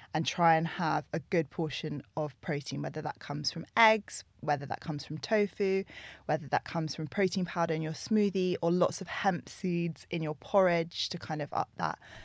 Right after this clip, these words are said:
That's a really, really good thing to start doing. Um, and it makes such a difference because it means that you start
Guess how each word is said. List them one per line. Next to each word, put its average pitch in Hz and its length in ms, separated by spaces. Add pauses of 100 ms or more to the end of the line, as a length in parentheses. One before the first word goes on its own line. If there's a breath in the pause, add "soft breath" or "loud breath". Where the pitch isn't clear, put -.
(120 loud breath)
That's - 240
a 190 60
really, 180 440
really 175 300
good 156 240
thing 151 300
to - 120
start - 460
doing. 170 480 (420 loud breath)
Um, 160 320
and 160 160
it - 80
makes 160 320
such 170 240
a - 20
difference 156 440
because 160 440
it - 160
means 175 380
that - 160
you 156 140
start - 800